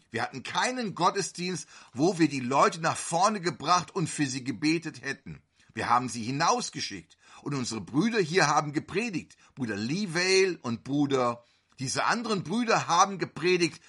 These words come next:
für die Kranken gebetet und auch getauft, damit ich mit dem Wort bleiben konnte. Wir danken diesen Männern.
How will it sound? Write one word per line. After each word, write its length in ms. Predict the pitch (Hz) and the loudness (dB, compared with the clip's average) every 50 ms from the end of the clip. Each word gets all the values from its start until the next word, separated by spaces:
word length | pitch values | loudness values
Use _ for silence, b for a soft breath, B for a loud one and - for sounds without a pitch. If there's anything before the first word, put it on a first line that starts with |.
| b b | b b
für 140 | b - 135 | b -6 -6
die 140 | 110 110 - | -6 -6 -8
Kranken 440 | - - 151 170 214 226 - 202 175 | -6 0 0 0 0 0 -4 -2 -2
gebetet 480 | 165 135 156 165 165 170 147 143 139 _ | -2 0 2 2 2 2 2 -2 -10 _
und 400 | - 233 247 269 269 - 196 - - | -4 -2 -2 -2 -4 -6 -6 0 2
auch 340 | 151 165 196 196 - - - | 4 4 4 2 0 -4 -8
getauft, 600 | - - - - 135 151 156 175 196 - - - B B B B B - | -10 -8 -6 -2 0 2 4 2 2 0 -4 -16 B B B B B 0
damit 320 | 135 120 120 151 196 170 - | 2 2 4 2 0 0 -2
ich 160 | 190 165 160 | -8 -8 -6
mit 160 | 147 156 - 143 | -6 -6 -4 -4
dem 260 | 139 127 127 101 92 | -4 -4 -4 -4 -2
Wort 380 | 127 135 170 208 214 - - | 2 4 6 6 4 4 -2
bleiben 420 | - 151 160 160 180 190 180 185 160 | -4 2 4 4 4 4 2 -2 -6
konnte. 500 | - - 156 151 131 107 85 - 82 - _ _ _ _ _ _ _ | -4 -2 0 0 -2 -2 -8 -12 -18 -20 _ _ _ _ _ _ _
Wir 160 | - 117 135 107 | -4 -4 -2 0
danken 420 | 139 147 185 247 302 - 214 185 | 2 2 2 2 0 -4 -6 -6
diesen 320 | 160 190 160 - 151 156 | -4 -4 -6 -6 -6 -6
Männern. 420 | 151 151 143 123 101 92 92 87 | -4 -4 -4 -6 -8 -10 -10 -14